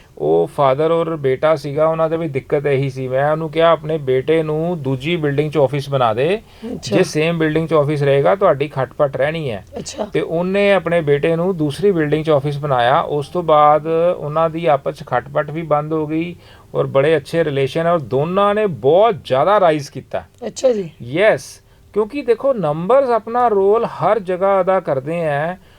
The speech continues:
Speaker 1: ਉਹਨਾਂ ਨੇ ਆਪਣਾ ਸਿਸਟਮ ਜਿਹੜਾ ਉਹ ਬਣਾ ਕੇ ਹੀ ਰੱਖਣਾ ਹੈ। ਇਸ
Speaker 2: ਹੂੰ।
Speaker 1: ਕਰਕੇ ਜਿੰਨੇ ਨੰਬਰ ਨੂੰ ਚੰਗੀ ਤਰ੍ਹਾਂ ਸਮਝ ਲਿਆ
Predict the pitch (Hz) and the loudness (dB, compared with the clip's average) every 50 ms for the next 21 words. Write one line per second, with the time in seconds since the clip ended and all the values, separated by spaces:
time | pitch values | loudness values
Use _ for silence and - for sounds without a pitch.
0 | _ _ _ - 143 151 180 196 226 226 226 220 220 214 202 185 180 185 196 196 | _ _ _ -6 -4 -2 0 0 0 0 0 0 0 0 0 0 -2 -2 -2 -2
1 | 202 - - - 160 156 - - - 208 202 202 190 190 185 190 190 196 196 180 | -2 -4 -4 -6 -6 -6 -6 -4 -2 -2 0 0 0 2 2 2 4 2 2 2
2 | 147 135 135 131 135 135 160 185 190 180 156 - - 120 117 104 95 - - - | 0 0 0 0 0 -2 0 0 2 2 2 0 -2 -6 -8 -8 -10 -12 -16 -20
3 | - - - 170 202 190 180 175 208 202 202 190 233 220 165 120 139 156 180 208 | -16 -4 0 2 2 2 2 0 0 0 0 0 -4 -4 -4 -6 -6 -4 -4 0
4 | 240 262 277 269 240 196 185 180 180 175 202 196 208 214 214 - 196 185 190 202 | 2 4 4 6 4 2 0 0 2 0 0 2 0 -2 -2 -2 -2 -2 -2 -2
5 | 208 202 208 202 202 202 - - 151 160 185 202 202 185 165 131 107 90 | -2 0 2 2 2 2 0 -2 -2 0 2 2 2 2 2 2 0 -2